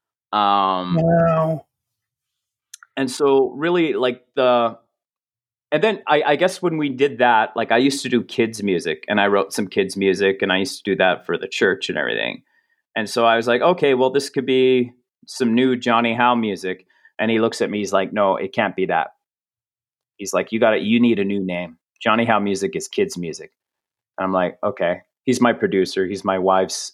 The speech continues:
Speaker 1: sixteen-year-old producer. And <laughs> I, uh, I had this idea for quite a while of bridges. I felt like more than anything, my calling is to build bridges between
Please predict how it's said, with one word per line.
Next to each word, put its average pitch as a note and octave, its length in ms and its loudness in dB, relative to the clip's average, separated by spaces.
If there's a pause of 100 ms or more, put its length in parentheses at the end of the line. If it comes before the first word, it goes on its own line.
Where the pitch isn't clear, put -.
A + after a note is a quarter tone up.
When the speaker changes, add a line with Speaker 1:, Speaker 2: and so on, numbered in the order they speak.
(120)
Speaker 1:
sixteen-year-old G2 800 -6
producer. F#2+ 500 -6 (680)
And B2 300 2
<laughs> - 960 -6
I, D3 220 4
uh, C3+ 340 4 (720)
I C#3 120 4
had D#3+ 360 0
this F3+ 240 -2
idea C3 580 0
for - 180 -6
quite B2 260 0
a A#2 60 0
while A#2 480 2
of G2+ 260 -2 (1080)
bridges. G#2+ 960 -2 (120)
I A2+ 120 0
felt C#3 240 2
like C3 140 2
more B2+ 220 4
than B2 300 -2
anything, B2 800 0
my A2 400 0
calling A#2 840 2
is G#2+ 320 -4
to A2 100 -8
build G#2 400 0
bridges G#2 460 0
between F#2+ 540 -8